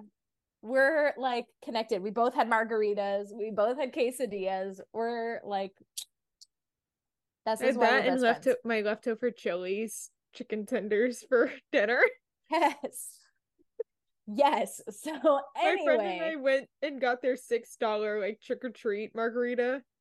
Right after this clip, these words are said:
Speaker 1: How was it?
Speaker 2: It was actually pretty good.
Speaker 1: Is it pumpkin flavored or what is
Speaker 2: No.
Speaker 1: it? Why is it a trick or treat margarita? I don't understand that part.
Speaker 2: Uh, it's candy.
Speaker 1: Uh, so there's candy in it?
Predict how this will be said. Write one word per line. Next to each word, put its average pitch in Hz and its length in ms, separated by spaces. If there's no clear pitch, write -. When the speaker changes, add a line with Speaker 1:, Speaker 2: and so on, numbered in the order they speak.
Speaker 1:
How 196 100
was 240 220
it? - 140
Speaker 2:
It 311 100
was 381 80
actually 466 260
pretty 285 220
good. 240 360
Speaker 1:
Is 247 120
it 330 140
pumpkin 349 400
flavored 466 380
or 320 40
what 302 160
is 381 100
Speaker 2:
No. 294 120
Speaker 1:
it? 208 60
Why 240 120
is 339 120
it 330 100
a 330 60
trick 330 240
or 262 80
treat 269 260
margarita? 220 380
I 117 100
don't 269 200
understand 240 440
that - 160
part. - 140
Speaker 2:
Uh, 208 60
it's - 240
candy. 196 400
Speaker 1:
Uh, 226 720
so 254 120
there's 220 160
candy 233 300
in 185 140
it? 339 160